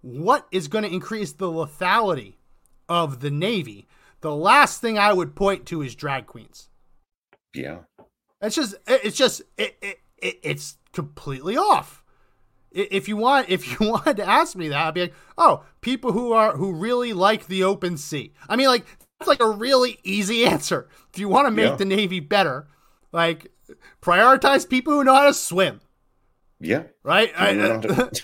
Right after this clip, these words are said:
Speaker 1: <laughs> and that, that's, like, a basic, a basic, like, pe-, people who don't get seasick,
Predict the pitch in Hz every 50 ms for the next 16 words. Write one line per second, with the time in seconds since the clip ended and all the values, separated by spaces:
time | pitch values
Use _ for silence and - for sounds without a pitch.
0 | - - - - - 220 240 269 311 320 254 214 285 294 311 320 - 523 494 -
1 | 240 185 - _ _ - 247 240 254 233 - - 226 196 175 - - - - 165
2 | 175 - _ _ _ - 233 202 208 175 - - 87 71 62 - - _ _ _
3 | _ _ _ _ _ _ _ _ _ _ _ - 185 170 143 127 143 135 143 147
4 | 139 127 127 _ _ - 131 117 120 143 170 180 147 165 190 214 - 247 254 -
5 | - - 190 208 175 143 - 127 104 - _ _ _